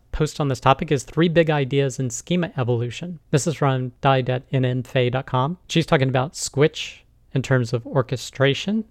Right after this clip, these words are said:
and Graphile Migrate in terms of idempotence, and then Migra in terms of comparison, like doing diffs between different schema states. So definitely check out these blog posts if you want to learn more about migrations and change management. Next piece of content,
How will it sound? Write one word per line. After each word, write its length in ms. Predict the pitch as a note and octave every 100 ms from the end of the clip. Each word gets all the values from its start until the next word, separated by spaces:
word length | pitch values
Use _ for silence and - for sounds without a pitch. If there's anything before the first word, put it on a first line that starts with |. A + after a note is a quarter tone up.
| _
and 380 | - C3 B2 A#2
Graphile 560 | - D3+ - D3 C3+ C3
Migrate 480 | A#2+ D3+ C#3+ B2+ B2+
in 80 | B2
terms 320 | - A#2 -
of 120 | A#2+
idempotence, 840 | - B2+ A#2+ - E3+ C#3 E3 - - _ -
and 120 | D3
then 160 | C3+ B2
Migra 440 | C3 D#3 C#3+ C3+
in 100 | C3+
terms 300 | - C#3 B2
of 120 | C3
comparison, 680 | - A#2+ C3 C#3 A#2+ - C3+
like 200 | C#3 A2+ _ -
doing 320 | C#3 C3 B2
diffs 340 | A2+ C#3 - -
between 400 | B2+ - A#2+ A#2
different 320 | B2 C3 B2+
schema 340 | - D3+ B2+
states. 460 | A#2 C3+ B2+ - - _
So 180 | - A3
definitely 380 | G3 E3+ - G3
check 200 | - D#3+
out 120 | F3+
these 180 | E3 D#3+
blog 220 | E3 E3+
posts 260 | D#3 C3+ -
if 140 | -
you 80 | C#3+
want 160 | C#3+
to 40 | C#3
learn 280 | C3 C#3 D3+
more 180 | C3+
about 300 | C#3 C3+ D3 -
migrations 680 | - B2+ B2+ C3 - D3+ D3
and 220 | C3 C3
change 300 | A#2+ C3 C3
management. 480 | - D3+ D3+ A2+ F3+ - _ _ _ _ _ _ _ _ _ _ - - - -
Next 180 | - -
piece 160 | E3
of 80 | C#3+
content, 360 | C#3+ C3+ G3